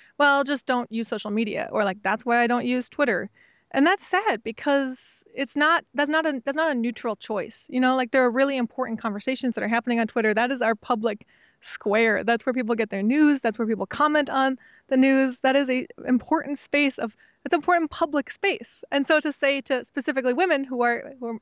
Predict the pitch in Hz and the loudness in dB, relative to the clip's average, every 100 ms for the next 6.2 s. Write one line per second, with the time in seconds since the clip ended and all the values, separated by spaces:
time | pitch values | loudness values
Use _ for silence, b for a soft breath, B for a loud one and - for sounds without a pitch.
0 | - - 254 254 254 220 220 233 277 240 | -16 -4 -2 -2 -6 -6 -4 0 0 -2
1 | - b b b b - 285 262 262 - | -6 b b b b 0 0 0 -4 -4
2 | 254 247 - _ _ - 269 285 254 233 | -4 -4 -12 _ _ -10 -4 -4 -4 -4
3 | 214 226 220 214 - 233 208 - - 330 | -4 -4 -4 -8 -8 -8 -8 -10 -6 -2
4 | 302 262 - _ _ _ _ - 277 339 | -2 -4 -10 _ _ _ _ -6 -4 -2
5 | 320 294 - - 294 247 226 233 208 208 | 0 -2 -4 -8 -6 -4 -6 -6 -4 -2
6 | 208 - | -4 -6